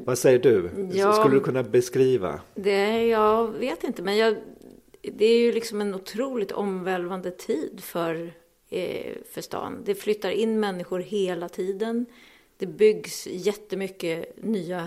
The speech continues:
Speaker 2: hus. De här stenkåkarna som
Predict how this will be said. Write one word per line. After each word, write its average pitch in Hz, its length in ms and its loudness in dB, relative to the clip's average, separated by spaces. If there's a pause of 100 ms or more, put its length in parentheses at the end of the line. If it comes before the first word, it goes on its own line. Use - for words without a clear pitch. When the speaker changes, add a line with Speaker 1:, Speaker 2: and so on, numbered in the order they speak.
Speaker 2:
hus. 226 560 -4
De 190 120 -6
här 175 380 -6
stenkåkarna 175 1400 -8
som 160 340 -10